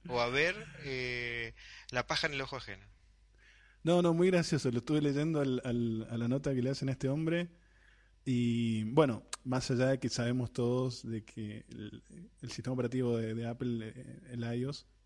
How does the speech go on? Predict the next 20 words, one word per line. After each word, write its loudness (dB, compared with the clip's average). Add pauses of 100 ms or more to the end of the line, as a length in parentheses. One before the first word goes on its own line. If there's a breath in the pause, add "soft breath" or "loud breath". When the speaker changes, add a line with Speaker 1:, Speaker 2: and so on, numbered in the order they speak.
(160)
Speaker 2:
eh, -6 (200)
ya 0
tiene 0
que -2
tener -4
alguna -2
modificación -2
y, -4
bueno, -6
estamos -4
todos -4
esperanzados -4
en -4
lo -4
que -4
haga -2
Johnny, -4
Johnny 0
Ive. -2 (640 loud breath)
Eh, 2